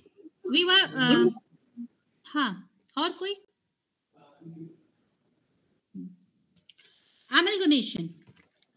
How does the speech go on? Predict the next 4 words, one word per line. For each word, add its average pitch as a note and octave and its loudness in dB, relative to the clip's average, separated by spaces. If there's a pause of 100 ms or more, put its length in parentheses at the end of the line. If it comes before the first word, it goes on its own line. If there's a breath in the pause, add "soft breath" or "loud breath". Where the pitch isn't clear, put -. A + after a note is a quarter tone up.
(1400)
Amalgamation G4 0 (800)
when D#4 4 (680)
they E4+ 0
are, G#4 4